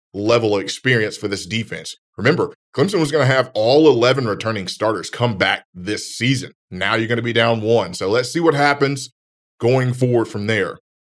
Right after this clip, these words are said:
Again, another player that I think is really gonna step up in that spot now that Mike Jones Junior has left is Trent Simpson,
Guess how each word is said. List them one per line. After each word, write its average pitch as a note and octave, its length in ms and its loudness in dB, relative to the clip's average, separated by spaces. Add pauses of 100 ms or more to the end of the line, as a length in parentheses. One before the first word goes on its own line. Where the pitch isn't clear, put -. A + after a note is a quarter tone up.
(480)
Again, G#2+ 320 0
another B2 300 4
player C#3+ 320 4
that A#2+ 180 2
I A#2 160 2
think B2+ 300 0
is G#2+ 140 -4
really A#2+ 240 2
gonna A#2 160 0
step B2+ 360 2
up A#2+ 180 4
in G#2 100 -2
that G2+ 160 -4
spot B2 360 0
now G2+ 220 0
that G2 160 -6 (180)
Mike G#2+ 280 -2
Jones G#2+ 240 -4
Junior G2+ 320 -6
has G2 260 -2
left A2 400 2 (320)
is B2+ 220 -2
Trent D3 360 -2
Simpson, C3 640 -2